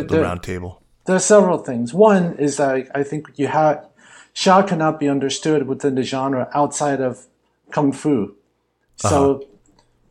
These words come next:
Speaker 2: obviously there's this tradition of superhuman strength and powers and capabilities from cultivating the self. There's a very well-defined transformative path in making one,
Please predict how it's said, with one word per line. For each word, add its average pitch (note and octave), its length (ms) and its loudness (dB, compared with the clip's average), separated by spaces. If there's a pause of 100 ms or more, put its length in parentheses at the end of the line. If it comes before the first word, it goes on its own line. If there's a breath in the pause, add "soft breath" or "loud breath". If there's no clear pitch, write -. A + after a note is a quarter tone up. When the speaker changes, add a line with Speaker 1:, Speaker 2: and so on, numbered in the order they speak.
(120)
Speaker 2:
obviously E3+ 500 2
there's C#3 320 2
this C3+ 160 -4
tradition D3 640 -2
of B2+ 300 -6
superhuman C#3+ 720 0
strength D3+ 500 -4
and C3 180 -4
powers D3 440 2
and C3+ 120 -4
capabilities C#3 800 0
from B2+ 360 -8
cultivating C3 680 -2
the A#2 100 -4
self. C#3 420 -2
There's B2 260 -6
a A#2+ 40 -10
very B2+ 280 -4
well-defined C3 840 -6 (500 soft breath)
transformative D3+ 840 -2
path D3 480 -2
in B2+ 440 -8
making D3 440 -4
one, C3 420 -2